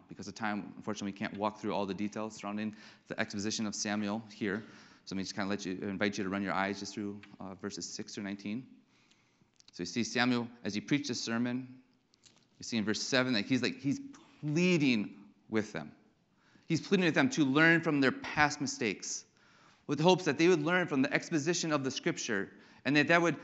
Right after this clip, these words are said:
like, spur them on to faithfulness. So you take your eyes through, we see in the sermon he pointed them back to Moses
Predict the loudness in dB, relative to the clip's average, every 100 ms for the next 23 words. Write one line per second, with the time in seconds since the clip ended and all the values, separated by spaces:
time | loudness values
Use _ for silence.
0 | -4 -4 -4 -10 8 10 10 10 8 8
1 | 6 4 4 2 -14 -8 6 6 6 2
2 | 0 -2 -6 -8 _ -16 -16 _ _ _
3 | _ _ _ _ -10 -8 -4 -2 -2 -2
4 | 2 2 2 0 -2 0 0 0 -2 -2
5 | -2 0 0 0 -2 -4 0 0 -2 -6
6 | -6 -8